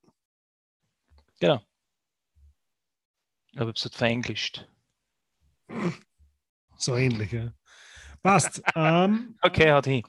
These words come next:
Speaker 2: haben wir noch was, ne, oder? Ja, schon
Speaker 1: Na,
Speaker 2: wieder die
Speaker 1: s-
Speaker 2: sechzig Minuten Schallmauer durchbrochen.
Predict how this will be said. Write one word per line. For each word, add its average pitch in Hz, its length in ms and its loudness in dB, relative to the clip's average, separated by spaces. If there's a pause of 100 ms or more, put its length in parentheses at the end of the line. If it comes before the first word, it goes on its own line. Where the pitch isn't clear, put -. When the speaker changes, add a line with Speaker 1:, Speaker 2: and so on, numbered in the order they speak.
(260)
Speaker 2:
haben 139 160 -6
wir 180 80 2
noch 127 260 0
was, 117 100 -2
ne, 131 280 -2
oder? 117 300 -4 (1040)
Ja, 110 180 -12
schon 117 160 -6
Speaker 1:
Na, 127 120 2
Speaker 2:
wieder 131 60 -6
die 117 280 -6 (180)
Speaker 1:
s- - 280 -6
Speaker 2:
sechzig 135 280 0
Minuten 135 300 2
Schallmauer 123 560 0
durchbrochen. 120 640 -6